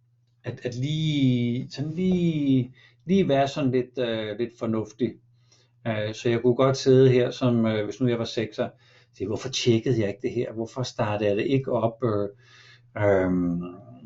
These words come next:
det er da også tåbeligt, øh, der er kommet det der nye interface. Jeg skulle da have kørt sådan en, øh,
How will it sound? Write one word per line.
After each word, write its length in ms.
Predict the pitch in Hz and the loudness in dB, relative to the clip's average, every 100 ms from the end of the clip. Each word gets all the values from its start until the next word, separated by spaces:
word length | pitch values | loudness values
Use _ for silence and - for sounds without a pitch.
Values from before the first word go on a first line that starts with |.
| 170 - - | -16 -8 -2
det 60 | |
er 20 | |
da 60 | 110 | -2
også 160 | 113 - | -2 0
tåbeligt, 640 | 127 120 131 131 131 131 | 2 4 4 2 0 0
øh, 260 | 110 107 101 | 0 0 2
der 60 | |
er 60 | 113 | -2
kommet 260 | - 120 113 | 0 0 2
det 100 | 127 | 2
der 120 | 123 | 4
nye 380 | 117 123 127 131 | 4 6 4 4
interface. 600 | 123 120 131 - 113 110 | 0 -2 -8 -4 -2 -2
Jeg 80 | 131 | -6
skulle 200 | - 117 | -6 -8
da 40 | |
have 220 | 110 - - | -8 -10 -12
kørt 140 | - | -10
sådan 260 | 147 139 131 | -10 -4 -2
en, 100 | 120 | -2
øh, 180 | 113 | -4